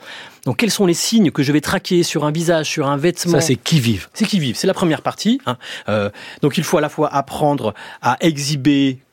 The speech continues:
Speaker 1: les bons signes au bon moment ou à dissimuler les mauvais signes au bon moment, hein. Donc ça, c'est, c'est, euh, une habitude, une façon d'être qu'on doit apprendre très rapidement, à la fois si on veut passer inaperçu ou si l'on veut détecter, euh, un, un ennemi.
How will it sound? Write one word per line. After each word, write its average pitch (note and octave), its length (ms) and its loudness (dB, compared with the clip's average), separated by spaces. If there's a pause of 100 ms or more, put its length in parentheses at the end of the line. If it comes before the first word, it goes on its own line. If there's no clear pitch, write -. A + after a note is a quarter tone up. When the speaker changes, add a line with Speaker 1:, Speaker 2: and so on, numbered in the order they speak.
(420)
Speaker 1:
les B2+ 100 2
bons D3+ 220 2
signes D3+ 320 2
au A#2 40 4
bon A2+ 160 2
moment C#3+ 360 2
ou G#3 180 4
à A2 160 -2
dissimuler D3 600 2
les D3 100 4
mauvais A#2+ 240 4
signes A#3 400 2
au D#3 100 2
bon D3 140 2
moment, D3 280 0 (120)
hein. - 100 -10
Donc A#2 160 -4
ça, F#3 100 0
c'est, A2+ 200 -2 (200)
c'est, B2+ 360 0 (160)
euh, G#2+ 340 -4
une C3 100 2
habitude, A#2+ 580 0 (320)
une A2+ 140 -2
façon B2 340 -2
d'être G#3+ 180 0
qu'on C3 120 -2
doit A#2 140 2
apprendre E3 320 -2
très - 140 -2
rapidement, A#2 440 -2
à B2 60 -2
la A2 100 0
fois B2 280 -2 (200)
si - 360 2
on B2 100 4
veut A#2+ 300 2 (180)
passer A#2 260 -2
inaperçu G#2+ 500 -2
ou D#3 120 0
si - 160 -2
l'on B2+ 80 2
veut C#3+ 140 2
détecter, F#3+ 560 -2
euh, G#2+ 320 -4 (400)
un, G2 160 -4
un B2 140 2
ennemi. B2 340 2